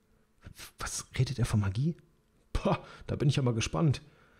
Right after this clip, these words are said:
Was unterscheidet uns dann noch von diesen Bastarden? Ein Schlag, derart laut, als hätte in unmittelbarer Nähe ein Blitz eingeschlagen, ließ die Menge verstummen.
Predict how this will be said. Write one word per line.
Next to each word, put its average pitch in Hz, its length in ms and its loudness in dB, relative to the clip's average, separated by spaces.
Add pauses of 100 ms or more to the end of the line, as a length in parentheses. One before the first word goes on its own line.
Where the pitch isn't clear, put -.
(500)
Was 143 220 -2
unterscheidet 180 580 2
uns 170 220 2
dann 175 160 2
noch 170 100 2
von 165 160 2
diesen 151 200 4
Bastarden? 147 640 0 (1120)
Ein 90 180 -4
Schlag, 95 580 0
derart 107 320 0
laut, 101 480 0 (340)
als - 240 -4
hätte 127 200 2
in 117 120 2
unmittelbarer 113 500 4
Nähe 113 200 4
ein 107 80 4
Blitz 123 200 2
eingeschlagen, 98 600 4
ließ 110 200 4
die 113 80 2
Menge 104 200 6
verstummen. 82 500 -2